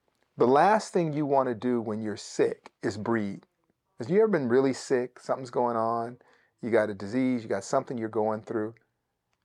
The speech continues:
You're not trying to breed with anybody. Breeding is a happy thing. It's a vibrant thing, right? Yet,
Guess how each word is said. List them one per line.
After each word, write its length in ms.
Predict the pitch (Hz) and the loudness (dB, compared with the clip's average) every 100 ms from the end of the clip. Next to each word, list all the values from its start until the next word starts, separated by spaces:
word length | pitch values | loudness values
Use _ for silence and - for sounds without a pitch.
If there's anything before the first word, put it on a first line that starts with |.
| _ | _
You're 140 | 170 233 | -2 0
not 160 | 175 | 0
trying 220 | - 123 | -2 -6
to 80 | 117 | -4
breed 260 | 101 110 104 | -6 -6 -6
with 140 | 98 | -8
anybody. 340 | 87 82 82 - - _ _ _ _ _ _ _ | -10 -14 -20 -20 -20 _ _ _ _ _ _ _
Breeding 400 | 160 226 214 170 | 0 2 2 0
is 180 | 123 104 | -2 -4
a 140 | 90 - | -12 -4
happy 380 | 151 139 113 95 | 0 0 -4 -14
thing. 220 | - - - _ _ _ _ _ _ _ - | -18 -20 -20 _ _ _ _ _ _ _ -4
It's 260 | 131 - | -4 0
a 140 | 123 110 | -2 -2
vibrant 760 | 90 131 147 120 104 - - | 4 4 4 2 -4 -4 -8
thing, 380 | - 104 - - _ - | -8 -8 -10 -18 _ -4
right? 380 | 113 127 156 - _ _ _ _ _ _ _ _ _ _ _ _ _ _ _ _ _ _ 135 | 0 0 -2 -4 _ _ _ _ _ _ _ _ _ _ _ _ _ _ _ _ _ _ -4
Yet, 460 | 127 175 156 - | 2 4 4 2